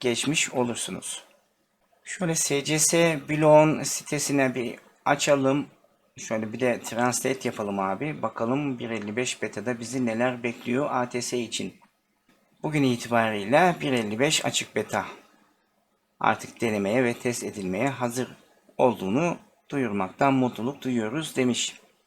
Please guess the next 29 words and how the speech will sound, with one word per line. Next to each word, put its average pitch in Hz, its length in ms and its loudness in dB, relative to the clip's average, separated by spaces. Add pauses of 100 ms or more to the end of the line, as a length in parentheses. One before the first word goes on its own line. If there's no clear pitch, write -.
(420)
Tabi 120 240 0
adı 131 260 0
üzerinde 104 580 -4
beta 123 280 -2
olduğu 120 300 -2
için 104 480 -4
ufak 104 300 -4
tefek 95 260 -10
hatalar 120 600 0
olabilir 117 600 -6 (800)
ve 107 240 -4
bu 127 140 -8
konuda 95 340 -6
bizi 127 460 -4 (400)
uyarmakta 120 800 0
açıklama 117 560 -4
kısmında. 101 500 -6 (920)
Beta 143 260 0
ile 127 140 4
alakalı 135 720 2
şurada 131 340 -4
İngilizce 123 500 0
bir 117 120 -4
video 117 300 -2
var 104 140 0
ama 107 320 0
bunu 120 280 -4
anlamayacağız 104 640 -4
muhtemelen. 117 580 -2